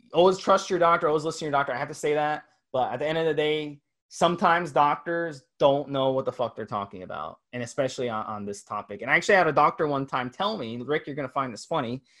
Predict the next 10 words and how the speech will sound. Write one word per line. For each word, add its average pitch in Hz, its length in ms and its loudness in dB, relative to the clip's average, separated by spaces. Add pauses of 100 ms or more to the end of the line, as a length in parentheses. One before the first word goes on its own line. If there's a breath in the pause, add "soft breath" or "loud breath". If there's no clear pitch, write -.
(320 soft breath)
is 143 100 -2
she 185 140 -2
said 185 340 4
that 147 160 -2
supplements, 139 880 -2 (560)
uh, 127 140 0
cause 143 300 2
kis-, 151 260 -8 (180)
kidney 151 220 -4
damage. 95 500 -12